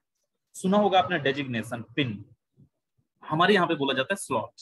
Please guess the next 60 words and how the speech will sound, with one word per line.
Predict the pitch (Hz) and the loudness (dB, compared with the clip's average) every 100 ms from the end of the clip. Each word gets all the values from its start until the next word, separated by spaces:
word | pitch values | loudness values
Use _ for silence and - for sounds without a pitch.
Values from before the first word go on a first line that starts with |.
| - _ _ _ _ _ _ _ _ - | -20 _ _ _ _ _ _ _ _ 2
आप | 180 - | 2 2
यहाँ | 190 185 | 2 2
पे | |
जैसे | 170 143 160 202 | 2 2 2 2
रजिस्ट्रेशन | 170 147 135 165 170 | 0 0 -4 -4 -2
करेंगे, | 151 147 185 | 0 0 2
आपका | 147 147 165 | 2 0 0
पहला, | 143 139 160 | -2 0 0
पहला | 143 127 | 0 -4
स्लॉट | 135 147 156 | -4 -2 -4
by | 135 123 | 0 0
default | 123 127 160 | 2 0 -4
बुक | 147 131 - | -4 -10 -10
हो | 107 | -8
जाएगा। | 104 - _ _ _ _ _ _ _ _ | -8 -14 _ _ _ _ _ _ _ _
अब | 151 | 2
अगर | 175 202 | 4 2
आगे | - 135 156 | 2 0 2
चाहें | 185 170 147 | 2 0 2
आप | 143 143 | 0 0
स्लॉट्स | - 139 127 | -4 -2 -2
बुक | 123 120 | -6 -8
करना, | 123 139 | -2 -2
तो | 170 | 0
आप | 143 139 | 0 0
मैन्युअली | 123 131 156 156 170 | 0 -2 2 2 0
कोई | - 143 | -2 -2
भी | 147 | -2
स्लॉट | 143 131 127 | 0 -2 0
को | 156 | -2
ले | 127 | -2
सकते | 131 123 - | -4 -8 -4
हैं। | 135 180 226 _ _ _ | -4 -4 -6 _ _ _
डे | 123 185 | 2 4
वन | 208 180 | 4 2
पे | 175 | 2
आप | 151 | 2
चाहें | 147 139 165 | 2 0 0
तो | 156 | -2
यहाँ | 143 | -2
पे | 147 156 | 0 0
बारह | 123 127 151 | 4 4 2
के | 147 | 0
बारह | 120 123 | 0 0
लेवल | 123 120 | -2 -6
बाय | 113 113 | -2 -2
कर | 117 117 | -2 -6
सकते | 117 - 139 | -10 -6 -4
हैं। | 131 | 0
डे | 156 | 0
वन | 156 | 0
पे | 117 | -2
यहाँ | 127 120 | -4 -4
पे | - | -4
बारह | 117 113 | -2 0
के | 127 | 0
बारह | 113 110 | -4 -6
लेवल | 107 107 104 | -8 -12 -14
को | - | -14
अचीव | 107 175 | -4 -4